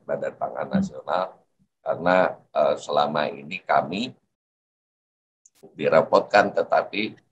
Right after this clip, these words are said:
Speaker 1: walaupun setingkat itu ternyata yang diurus dari hulu sampai hilir, ya kan?
Speaker 2: <laughs>
Speaker 1: Walaupun ke-, peran Kementerian Perdagangan off farm-nya, Pak.
Speaker 2: Iya, iya,
Speaker 1: Tidak
Speaker 2: iya.
Speaker 1: on farm, ya kan? Tidak on farm.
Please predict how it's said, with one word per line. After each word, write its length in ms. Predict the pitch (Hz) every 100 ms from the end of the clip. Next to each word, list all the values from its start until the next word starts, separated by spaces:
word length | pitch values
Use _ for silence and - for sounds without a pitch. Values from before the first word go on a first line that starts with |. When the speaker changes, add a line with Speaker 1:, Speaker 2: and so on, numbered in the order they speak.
| _ _
Speaker 1:
walaupun 480 | - 67 71 - 80
setingkat 640 | - - 80 76 65 - -
itu 480 | - _ 110 120 - _ _ _ _
ternyata 480 | - 76 76 76 - 101
yang 240 | 85 85
diurus 400 | 82 76 80 113
dari 240 | 82 76 78
hulu 320 | 78 80 85
sampai 240 | 87 92 98
hilir, 320 | 110 107 95 - _ _ _ _ _ _
ya 320 | - - 87
kan? 200 | - -
Speaker 2:
<laughs> 200 | - - - _ - -
Speaker 1:
Walaupun 720 | 110 117 117 147 170 - - -
ke-, 160 | 110 - 90 -
peran 240 | 113 110
Kementerian 640 | 104 110 107 101 98 98 98
Perdagangan 720 | 101 95 95 92 117 143 - _
off 160 | 117 117
farm-nya, 440 | 131 139 143 117
Pak. 180 | - 71 - _ _ _
Speaker 2:
Iya, 480 | - 104 92 80 76 78
iya, 140 | 78 -
Speaker 1:
Tidak 100 | 95
Speaker 2:
iya. 80 | 104
Speaker 1:
on 120 | 120 113
farm, 300 | 98 67 - _ _
ya 160 | 113 107
kan? 220 | 110 117 - _ _
Tidak 240 | 85 82
on 180 | 90 104
farm. 240 | 85 78